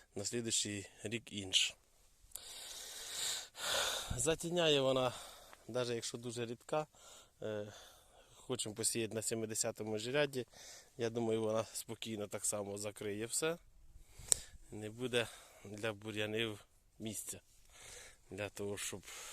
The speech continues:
проростали вони. Ну, якось так. Особливо про неї і розказати то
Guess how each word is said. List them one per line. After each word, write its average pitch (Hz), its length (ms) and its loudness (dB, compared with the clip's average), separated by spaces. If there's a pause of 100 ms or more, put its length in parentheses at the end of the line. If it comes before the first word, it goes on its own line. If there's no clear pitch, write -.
(1040)
проростали 101 760 -6
вони. 101 240 -4 (1600)
Ну, 214 460 -4 (400)
якось 113 440 -4
так. 95 240 -12
Особливо 120 540 -2
про 113 160 -2
неї 110 320 0 (140)
і 101 60 -6
розказати 127 580 -6
то 101 140 -12